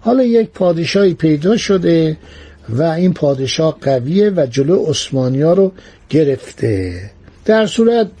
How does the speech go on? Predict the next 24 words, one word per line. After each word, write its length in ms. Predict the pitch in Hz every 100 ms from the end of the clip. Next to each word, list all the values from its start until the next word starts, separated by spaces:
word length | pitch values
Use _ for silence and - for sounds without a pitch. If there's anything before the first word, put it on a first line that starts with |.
| - -
در 360 | 190 196 175 147 - - - -
مسکو 640 | 160 185 - - 208 233 220
بین 560 | 208 208 202 196 185 180 - - - _
دو 140 | 175 175
کشیش 560 | - 175 - 226 -
اسپانیایی 1400 | 175 127 - 147 - 165 151 151 147 139 170 214 226 233 233 - - - - - 170 117 131
و 520 | 175 180 185 185 185 - -
یا 160 | 165 175
پرتغالی 1040 | - 151 131 131 127 127 127 185 220 226 214 -
و 120 | 156 170
شلی 480 | - 175 151 180
اختلاف 560 | 175 - 156 160 202 -
میفته 440 | 214 220 - 214 202
و 260 | 165 147
شلی 400 | 131 - 156 165
کاری 360 | 170 190 214 247
می‌کنه 640 | 226 - 190 180 175 170 - - - - -
که 440 | - 196 202 208 202 _ -
دولت 400 | 151 185 196 -
روسیه 1040 | 165 117 104 170 - - 160 196 240 247 240
کشیشا 580 | - 175 175 156 196
رو 300 | 220 226 233 180
توقیف 520 | 190 165 160 - -
می‌کنه 680 | 120 117 107 98 92 104